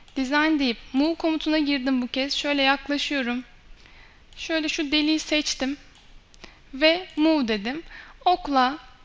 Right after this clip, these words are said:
deliğimin yerini değiştiriyorum bakın. Bu işlemi de yapmam yine teknik resim sayfasında olmama rağmen mümkün. Şöyle diğer se-, görünüşlerde de hemen etkilediğini görüyorum ve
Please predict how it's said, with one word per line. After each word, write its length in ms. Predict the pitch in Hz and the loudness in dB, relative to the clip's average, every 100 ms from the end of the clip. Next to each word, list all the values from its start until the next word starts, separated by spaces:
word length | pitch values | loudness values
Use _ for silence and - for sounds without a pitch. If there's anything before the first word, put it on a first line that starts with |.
| - | -2
deliğimin 420 | 320 330 254 254 302 | 2 4 4 4 4
yerini 380 | 294 277 262 | 4 4 2
değiştiriyorum 680 | 233 220 - 220 214 202 196 | 2 0 -4 -4 -6 -6 -6
bakın. 340 | 208 - 302 349 - - - | -8 -6 -8 -8 -14 -20 -6
Bu 80 | 339 | 0
işlemi 420 | 320 - 320 320 | 2 2 2 4
de 40 | 285 | 4
yapmam 440 | 233 220 220 220 | 4 2 0 2
yine 300 | 233 226 226 - | 2 2 0 -2
teknik 380 | - 269 277 277 | 0 0 0 -2
resim 240 | 254 - 226 | -2 -2 -4
sayfasında 560 | - 247 247 - 240 | -2 -2 -2 -2 -2
olmama 420 | - 240 233 240 | 0 0 2 2
rağmen 360 | 254 226 214 208 | 2 0 0 0
mümkün. 440 | 233 277 - 302 349 - - | 0 0 -2 -6 -6 -12 -10
Şöyle 580 | - - 339 277 262 330 - - - | -4 2 2 4 2 0 -6 -16 -4
diğer 360 | 285 330 302 254 220 - - | 2 4 4 2 -4 -16 -14
se-, 260 | - 277 | -8 -6
görünüşlerde 880 | 240 254 254 240 - 262 247 240 262 | 0 2 2 2 0 2 2 4 0
de 80 | 226 | 0
hemen 320 | 226 262 226 269 | 0 2 0 0
etkilediğini 680 | 247 - - 233 226 214 208 | -4 -4 -6 0 0 0 -2
görüyorum 640 | 240 269 285 285 285 294 - - - | -2 0 0 0 -2 -4 -10 -16 -4
ve 320 | 269 320 359 | 4 4 4